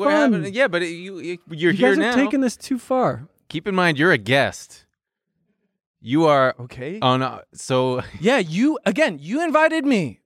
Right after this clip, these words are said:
Speaker 3: Like a vampire, I'm here. I have to co-, I have to be invited to come in.
Speaker 2: Okay.
Speaker 3: My name is William Stan-, M-, William Prison,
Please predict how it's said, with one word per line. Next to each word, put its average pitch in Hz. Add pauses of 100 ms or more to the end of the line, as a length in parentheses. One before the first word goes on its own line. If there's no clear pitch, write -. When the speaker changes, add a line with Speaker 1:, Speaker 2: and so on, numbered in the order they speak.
(100)
Speaker 3:
Like 185
a 262
vampire, 269
I'm 214
here. 220
I 143
have 196
to 262
co-, 269
I 202
have 202
to 254
be 285
invited 262
to 233
come 269
in. 247 (640)
Speaker 2:
Okay. 185 (760)
Speaker 3:
My 185
name 277
is 240
William 269
Stan-, 247 (240)
M-, 240
William 294 (180)
Prison, 302